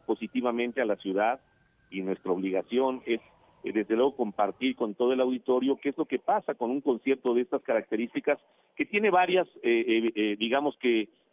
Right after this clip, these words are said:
eh, virtudes para la Ciudad de México. Primero, que nos pone en una posición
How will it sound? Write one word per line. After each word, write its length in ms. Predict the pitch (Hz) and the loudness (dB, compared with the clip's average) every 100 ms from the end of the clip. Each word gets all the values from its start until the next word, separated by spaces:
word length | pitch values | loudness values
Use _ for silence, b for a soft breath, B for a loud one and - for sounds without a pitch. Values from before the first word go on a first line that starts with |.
| _ | _
eh, 460 | - 113 110 110 110 | -2 0 2 0 0
virtudes 640 | 143 131 - 190 175 175 - - _ | 0 0 -2 0 2 0 -4 -20 _
para 360 | 156 165 180 180 | 0 4 4 4
la 120 | 123 | 2
Ciudad 200 | 113 117 | 2 2
de 80 | 117 | 4
México. 300 | 107 104 104 | 2 -2 -4
Primero, 400 | 101 139 190 214 | -2 0 2 2
que 100 | 151 | 0
nos 140 | 127 - | -2 0
pone 240 | 151 156 | 0 0
en 80 | 143 | 0
una 160 | 151 | 0
posición 680 | 147 113 - - 117 113 113 | -2 -4 -6 -2 0 0 -2